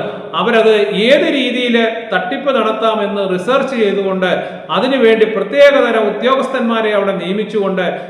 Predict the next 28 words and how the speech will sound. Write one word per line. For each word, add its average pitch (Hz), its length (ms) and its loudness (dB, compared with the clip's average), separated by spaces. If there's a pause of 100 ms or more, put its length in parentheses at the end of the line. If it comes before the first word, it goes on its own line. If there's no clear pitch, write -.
(140)
പോലീസായാലും 220 800 2 (100)
മറ്റുദ്യോഗസ്ഥന്മാരായാലും 196 1300 0 (320)
ഈ 190 40 0 (120)
അവിടെ 240 260 0
വരുന്ന 247 240 0 (220)
ഓരോ 285 200 6 (160)
ആളുകൾക്കും 220 480 0 (420)
അവരുടെ 247 300 2 (120)
ഒരു 214 140 6 (120)
കണ്ണ് 233 320 2
വെച്ചുകൊണ്ട് 233 500 0
വരുന്ന 202 260 -2 (360)
ഒരു 185 100 -2 (100)
സാഹചര്യമാണ് 185 720 -2 (340)
നമ്മൾ 190 220 -2
ഈ - 100 -4
കഴിഞ്ഞ 175 240 0 (140)
കാലഘട്ടങ്ങളിൽ 175 680 -4 (100)
കണ്ടുകൊണ്ടിരുന്നത്. 151 720 -6 (500)
അതിലെ 247 240 2 (140)
വിദേ-, 214 260 2
മറ്റു 208 180 -2 (100)
സംസ്ഥാനങ്ങളിൽ 240 680 -2
നിന്നും 226 240 -2
അല്ലെ 214 180 0
വിദേശത്തു 233 460 -2
നിന്ന് 226 200 -2
വരുന്ന 214 220 -4